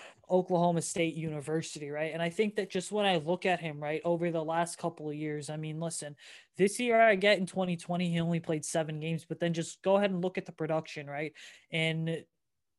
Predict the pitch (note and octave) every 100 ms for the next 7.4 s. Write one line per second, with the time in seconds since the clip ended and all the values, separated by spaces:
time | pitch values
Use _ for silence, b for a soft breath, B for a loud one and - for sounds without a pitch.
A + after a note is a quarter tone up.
0 | _ _ - G3 F#3 F3 E3 D#3+ E3 D#3
1 | - E3 D#3+ E3 F#3+ D3 F3 G#3 - A3
2 | G#3 G3+ F#3+ F#3 F3+ F3+ F3 E3 E3 D#3
3 | D3 D3+ D3 D#3 E3 E3+ E3+ E3+ E3+ B
4 | B B F3+ F#3 G3 C#3 F3+ F3 E3 E3
5 | D#3+ - G3 - E3+ E3 E3 D#3+ E3 E3+
6 | E3 - D#3+ C#3+ - E3 D3+ C#3 C#3+ D#3+
7 | E3+ F#3 F#3+